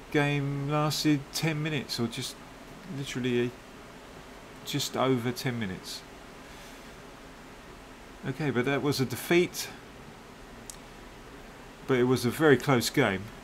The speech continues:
near the end there. Okay, let's see if we can find ourselves another match.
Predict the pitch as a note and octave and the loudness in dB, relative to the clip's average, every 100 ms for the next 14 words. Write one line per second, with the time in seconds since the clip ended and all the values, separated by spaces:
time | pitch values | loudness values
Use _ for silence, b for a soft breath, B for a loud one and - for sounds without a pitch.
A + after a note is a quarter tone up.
0 | - - - - - - - B B B | -16 -16 -12 -12 -12 -16 -16 B B B
1 | - C3 A#2+ A#2+ A#2 G2+ G#2 C#3 C3 - | -6 0 4 6 4 2 0 -2 -6 -14
2 | - - - - - B B B B B | -16 -16 -16 -16 -16 B B B B B
3 | - - - - - - - D3+ F#3+ C#3+ | -16 -18 -18 -18 -18 -14 -6 2 6 6
4 | B2+ - D#3 C#3 D3 C#3+ - D#3+ D#3 - | 6 6 6 6 6 4 4 4 4 2
5 | D#3+ D3 D#3 E3 E3 F3+ D#3+ - - - | 2 2 2 2 2 2 0 -2 -2 -2